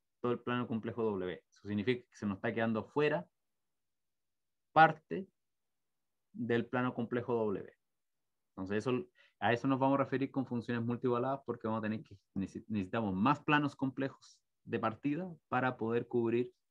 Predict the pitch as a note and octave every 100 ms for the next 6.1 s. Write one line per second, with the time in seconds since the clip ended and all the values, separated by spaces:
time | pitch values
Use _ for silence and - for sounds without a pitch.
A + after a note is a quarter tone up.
0 | _ _ _ _ A2 G2+ A2+ A2 A2 G#2+
1 | G#2 A2 A2 A2+ G#2+ G2+ G2 F#2 - G2
2 | G2 - - _ _ E2+ E2+ - - F#2
3 | F2 F#2 G#2 G#2 G2+ - F2 - _ _
4 | _ _ _ _ _ _ _ _ _ _
5 | - F3 F#2 - _ - F3 B2 E2 -